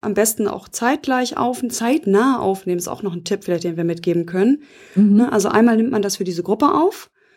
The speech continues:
Speaker 2: Ja.
Speaker 1: hat sich ja jetzt die wichtigsten, ich sag mal, Gedanken, Schleifen, Argumentationsketten überlegt und setzt sich direkt nochmal ran und nimmt das nochmal auf.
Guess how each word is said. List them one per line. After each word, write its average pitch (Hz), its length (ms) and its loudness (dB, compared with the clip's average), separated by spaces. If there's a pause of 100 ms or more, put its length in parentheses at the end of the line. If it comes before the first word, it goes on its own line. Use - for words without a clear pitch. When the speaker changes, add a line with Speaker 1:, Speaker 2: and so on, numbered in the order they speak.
(140)
Speaker 2:
Ja. 175 180 -2
Speaker 1:
hat 220 140 -4
sich 233 140 -4
ja 220 80 0
jetzt 214 280 -4
die 202 80 -4
wichtigsten, 190 960 -2
ich - 80 -14
sag 202 100 -2
mal, 196 80 2
Gedanken, 208 500 0
Schleifen, 214 420 -2
Argumentationsketten 202 920 -4
überlegt 196 680 0 (580)
und 220 120 4
setzt 233 220 2
sich 240 160 -4
direkt 294 400 0
nochmal 247 320 -4
ran 220 320 2
und 196 140 2
nimmt 185 160 2
das 180 120 -8
nochmal 185 300 -10
auf. - 380 -18